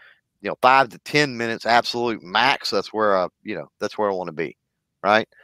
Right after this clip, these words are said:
Um, you know, another thing that, uh, who was it out there in the chat? Uh, guy that comments, I think. He says you can't actually, if you can't actually drive, uh, attack, I don't think you can call it attack driver, and I don't agree with that.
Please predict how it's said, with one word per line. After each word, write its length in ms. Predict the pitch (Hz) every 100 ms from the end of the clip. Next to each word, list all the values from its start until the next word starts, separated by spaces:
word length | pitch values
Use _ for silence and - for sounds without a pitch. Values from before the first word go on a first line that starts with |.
| - - -
Um, 480 | 117 117 107 87 76 _ _ _ _ -
you 80 | 147
know, 120 | 139
another 340 | 131 156 196 180
thing 400 | 117 107 101 95
that, 420 | 98 95 90 - _ -
uh, 360 | 95 90 87 - _
who 100 | -
was 140 | 147 131
it 80 | 117
out 140 | 120
there 140 | 117
in 80 | 101
the 80 | 80
chat? 360 | - 98 80 - _ _ _ _ _
Uh, 340 | 92 95 87 85
guy 200 | 113 113
that 120 | -
comments, 420 | 123 120 98 -
I 80 | 95
think. 300 | - 82 - - - 113
He 60 |
says 140 | 113 113
you 40 |
can't 240 | - 139
actually, 540 | 127 123 107 113 101 87 _ -
if 160 | 104 110
you 40 |
can't 260 | - 135 107
actually 420 | 117 110 120 101
drive, 640 | 95 104 107 107 107 95 _ _ _ _ _ _ _ -
uh, 200 | 98 98 82
attack, 560 | - - 170 131 110 104
I 60 |
don't 140 | 110 101
think 200 | 110 104
you 80 |
can 180 | - 95
call 220 | - 90
it 80 | 87 -
attack 440 | - - 185 -
driver, 360 | 92 78 65 87
and 80 |
I 80 | 113
don't 180 | 135 92
agree 240 | 82 147
with 160 | 98 80
that. 180 | 69